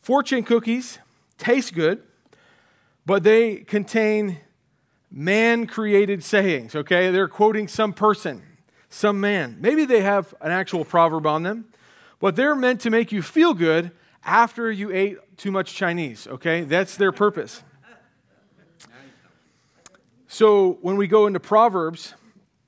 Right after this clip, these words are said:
and I, I really do, I wanna make this distinction because I don't just wanna give you the sense that Proverbs are just some things that could help you in life. They're meant to be God's wisdom, and they're packaged clearly in a way that's relatable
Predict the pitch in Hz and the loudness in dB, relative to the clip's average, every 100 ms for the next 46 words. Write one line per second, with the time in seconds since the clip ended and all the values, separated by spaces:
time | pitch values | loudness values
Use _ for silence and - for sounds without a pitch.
0 | - 185 190 190 175 196 208 269 247 214 | -6 -4 0 0 0 0 0 -2 -2 -4
1 | 214 135 175 202 202 202 190 180 165 - | -6 -4 -2 -2 -2 -4 -4 -6 -8 -6
2 | 196 185 156 156 180 156 156 170 214 196 | -6 -4 -6 -6 -4 -4 -4 -4 -4 -6
3 | - 190 165 151 - _ _ _ _ _ | -6 -4 -2 -4 -8 _ _ _ _ _
4 | _ _ _ 156 190 196 160 - 180 165 | _ _ _ -4 -4 -2 -4 -2 -4 -4
5 | 156 131 175 180 165 160 143 135 147 - | -6 -6 0 2 2 -4 -8 -10 -10 -12
6 | - _ _ _ - - 160 151 180 170 | -20 _ _ _ -12 -8 -8 -8 -6 -6
7 | 143 147 185 147 170 170 143 120 110 87 | -8 -8 -8 -4 -4 -4 -8 -10 -14 -20
8 | _ 135 165 165 139 - _ _ _ _ | _ -4 -2 -2 -4 -12 _ _ _ _
9 | 165 185 170 170 160 151 - - 160 175 | -8 -6 -6 -4 -4 -6 -10 -4 -2 -2
10 | 135 127 156 151 151 127 123 131 - - | -4 -6 -4 -4 -6 -8 -8 -10 -10 -2
11 | 165 165 151 143 - - 185 190 165 135 | -2 -2 -8 -10 -16 -10 -4 -4 -2 -6
12 | - 143 151 151 147 - 135 147 160 147 | -8 -4 0 0 -2 -8 -8 -4 -2 -4
13 | 131 | -8